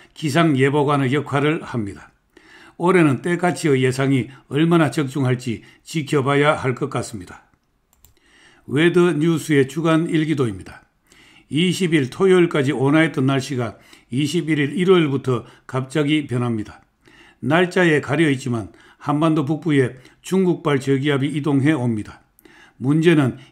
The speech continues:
이 저기압이 통과하고 난 이후입니다. 이십이 일 월요일에 저기압 중심이 러시아 연해주 쪽으로 빠지면서 그때부터 서쪽에 고기압, 동쪽에 저기압의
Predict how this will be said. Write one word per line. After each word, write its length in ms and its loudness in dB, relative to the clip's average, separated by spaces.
이 140 -2
저기압이 500 0
통과하고 500 2
난 280 0
이후입니다. 720 -2
이십이 580 0
일 160 2
월요일에 600 2
저기압 480 0
중심이 560 0
러시아 480 0
연해주 380 0
쪽으로 300 -2
빠지면서 640 -2
그때부터 480 -2
서쪽에 540 -2
고기압, 540 -6
동쪽에 520 -2
저기압의 600 -2